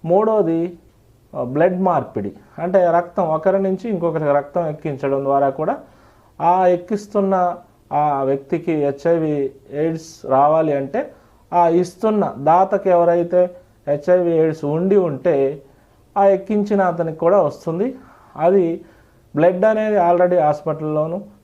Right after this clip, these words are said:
డాక్టర్ల పర్యవేక్షణలోనే ఎక్కిస్తారు కాబట్టి అది కూడా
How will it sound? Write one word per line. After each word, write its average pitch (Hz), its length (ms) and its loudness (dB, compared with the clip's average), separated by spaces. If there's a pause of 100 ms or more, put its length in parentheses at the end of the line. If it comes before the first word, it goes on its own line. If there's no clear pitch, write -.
డాక్టర్ల 151 460 0
పర్యవేక్షణలోనే 143 800 -2
ఎక్కిస్తారు 139 500 -2
కాబట్టి 156 600 -2 (400)
అది 175 220 2
కూడా 190 560 0